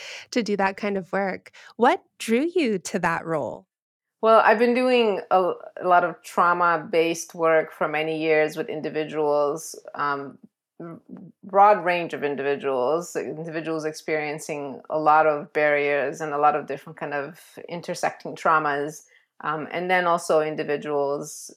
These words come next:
Speaker 2: in, in the employment and work sectors. And one thing that I've heard back from them and from the work that I've done with them is that really there is a cap to how much they can do on themselves, how much work they can do on themselves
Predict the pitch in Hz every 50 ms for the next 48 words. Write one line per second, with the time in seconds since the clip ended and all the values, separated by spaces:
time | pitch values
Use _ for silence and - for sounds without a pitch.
0 | _ - 160 160 147 - 151 156 147 147 143 139 139 - - - 170 156 147 147
1 | 139 135 139 143 - 151 156 156 147 143 147 147 - - - 151 151 - - 143
2 | 139 143 151 - _ _ _ _ _ _ _ - - 180 202 202 220 220 226 226
3 | - 214 202 190 190 175 175 170 165 - 175 - - _ _ _ _ _ - -
4 | - 202 208 202 165 160 - 160 156 156 160 - - - - 202 165 160 160 151
5 | 185 202 214 180 165 151 143 117 - 151 165 160 - 170 156 147 147 143 147 151
6 | 156 - - 160 143 135 - - 160 156 156 151 151 - - 139 143 143 120 -
7 | 113 151 156 160 - - - _ _ _ _ _ _ - 165 151 147 131 - -
8 | - _ _ _ _ _ - - 175 175 175 190 190 180 170 160 160 151 - -
9 | _ _ - - 170 165 160 160 160 165 160 151 - - - - 190 143 - -
10 | - - - - - 175 - - - 180 175 180 175 170 170 170 147 127 - -
11 | - - - - 170 - 160 160 170 165 156 - - 180 160 160 156 143 143 156
12 | 156 156 151 139 - 147 156 151 147 147 147 - 175 156 151 147 147 156 - -
13 | 170 156 160 156 156 160 - - 156 156 156 151 - 170 160 - - 175 156 156
14 | 160 156 151 147 151 - - 180 165 151 151 156 -